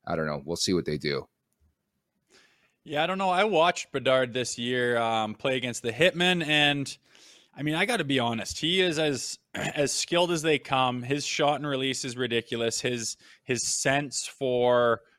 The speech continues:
Speaker 2: finding that open area where the puck's gonna be and then, and then taking advantage of it and finishing it is, is next to none. His skill's off the charts. Fuck, there was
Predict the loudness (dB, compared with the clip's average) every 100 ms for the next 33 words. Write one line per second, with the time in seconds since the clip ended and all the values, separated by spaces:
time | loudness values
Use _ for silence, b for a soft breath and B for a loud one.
0 | _ 0 4 4 4 0 2 4 4 2
1 | 0 0 2 4 4 4 2 2 2 0
2 | -4 -4 -2 0 0 0 -4 -4 -6 -4
3 | -6 -4 -4 -2 -4 -2 -2 -2 -2 -2
4 | -4 -6 -4 -4 -4 -4 -2 0 -2 -6
5 | b b _ -6 -2 2 2 0 -6 -2
6 | 0 0 -2 -6 -2 2 2 4 2 2
7 | -6 -2 0 0 -2 -10 b b b _
8 | -8 -8 _ _ -8 -8 -8 -6 -2 0
9 | 0 0 -4 -8